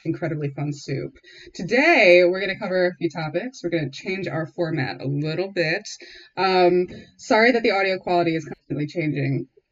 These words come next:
by the way. I am doing my best. We're recording remotely. There's a pandemic going on. You get it. So let's talk about current events. Um, how much do you guys, my fellas, my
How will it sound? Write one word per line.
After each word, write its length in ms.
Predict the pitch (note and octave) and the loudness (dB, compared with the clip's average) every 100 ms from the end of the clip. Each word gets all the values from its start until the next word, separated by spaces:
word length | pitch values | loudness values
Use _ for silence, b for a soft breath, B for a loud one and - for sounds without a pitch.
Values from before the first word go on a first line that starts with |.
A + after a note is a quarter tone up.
| _ _ - E3 | _ _ -14 -6
by 180 | E3+ C#3+ | -2 -2
the 100 | C3 | -2
way. 260 | - B2 - | -4 -6 -6
I 120 | D#3 | -6
am 200 | D#3+ D#3 | -4 -4
doing 300 | D#3+ F3+ F3 | 0 2 4
my 120 | F3 E3 | 2 2
best. 280 | D#3 D3 - | -2 -4 -4
We're 120 | D#3 | -4
recording 380 | E3 F3+ E3+ E3 | -2 0 0 -2
remotely. 420 | D#3 D#3 D3 D3+ | -4 -4 -4 -4
There's 180 | D3+ D#3 | -4 -6
a 60 | |
pandemic 420 | D#3 D#3+ D3 C#3+ | -6 -4 -4 -4
going 240 | C#3+ C#3 D3 | -4 -4 -2
on. 300 | C#3+ D3 C3+ | -2 -2 -4
You 140 | F#3 | -4
get 160 | E3 C#3+ | -2 -2
it. 140 | C#3+ - B B B B | -4 -6 B B B B
So 320 | - D4 C#4 C4+ | 0 6 6 6
let's 160 | E4+ | 4
talk 180 | - G#4 | 2 -2
about 220 | E4 D#4+ | -2 -10
current 240 | C#4+ D4 F4 | -8 -8 -8
events. 520 | B3 D3+ B3 - - - | -8 -10 -12 -18 -20 -14
Um, 360 | A3 A3 A3+ A#3 - - | -8 -6 -6 -10 -16 -20
how 680 | - C4 C4+ E4+ G4 G4 - | -16 -8 -6 -6 -6 -12 0
much 560 | C4 B3 F#3 - - - | 2 2 -4 -10 -20 -20
do 100 | F#3+ | -16
you 460 | G#3 G3 G3 A3+ C#4 | -16 -14 -14 -10 -8
guys, 640 | B3 F3 D3 C3+ D3 - C#3+ _ _ _ - | -6 -6 -8 -10 -12 -14 -20 _ _ _ -10
my 440 | F#3 G3 G#3 C4 | -6 -2 0 0
fellas, 500 | C4 G#3+ F3 D3+ D#3 | 0 0 2 0 0
my 240 | F3+ F#3+ | 0 0